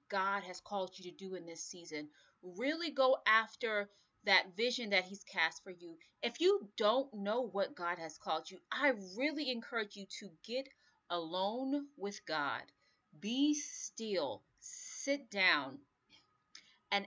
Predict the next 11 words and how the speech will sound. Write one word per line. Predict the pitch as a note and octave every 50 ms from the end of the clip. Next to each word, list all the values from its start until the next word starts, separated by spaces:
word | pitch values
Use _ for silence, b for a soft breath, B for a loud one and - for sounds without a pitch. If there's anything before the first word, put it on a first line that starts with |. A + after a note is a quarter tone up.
| - -
ask | A3+ B3+ D4 D4+ D4 - -
him | - G3 D#3+ D3+ D3+ D#3+ D#3 _ -
to | - G#3
speak | G3+ - - - - _ - A#3 A#3+ A#3 - - - - _ _ _ _ _ _ _ _ _ _ -
to | - - A3+
you, | G3 F3 D#3+ D3 C3+ B2 - b b b b b b b _
give | - G3+ G#3 G3
you | F3+ E3+ D3+
clarity | - - - - A#3 B3 C4 C4+ C#4 C#4+ C#4+ C#4 C4+ C4+ - -
and | G#3 G3 F#3 E3+
vision | D#3+ F#3 G3+ G3+ - G#3+ G#3 G3+ G3+